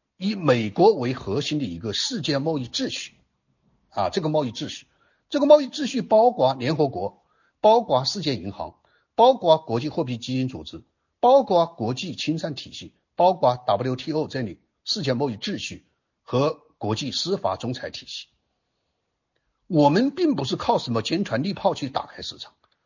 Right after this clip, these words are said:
我们完全是利用一个既定的一个世界贸易秩序来完成。但是这个贸易秩序它本身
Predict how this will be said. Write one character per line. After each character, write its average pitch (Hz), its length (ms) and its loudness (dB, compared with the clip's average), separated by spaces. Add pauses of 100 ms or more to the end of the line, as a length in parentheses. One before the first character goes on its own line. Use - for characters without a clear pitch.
(220)
我 165 100 4
们 226 180 2
完 170 320 4
全 190 180 0
是 190 120 -4
利 220 160 0
用 202 340 -4 (760)
一 131 160 -2
个 156 320 0 (220)
既 277 300 2
定 220 440 0
的 120 280 -2 (840)
一 127 120 -2
个 151 140 0
世 - 220 -4
界 160 140 2
贸 240 200 0
易 190 80 -4
秩 302 240 2
序 170 180 -4
来 101 160 0
完 90 220 -4
成。 - 220 -8 (880)
但 294 160 8
是 247 120 -2
这 269 120 0
个 294 80 4
贸 320 180 8
易 262 100 2
秩 311 220 -2
序 196 220 -4
它 - 180 0
本 110 400 -2
身 180 300 0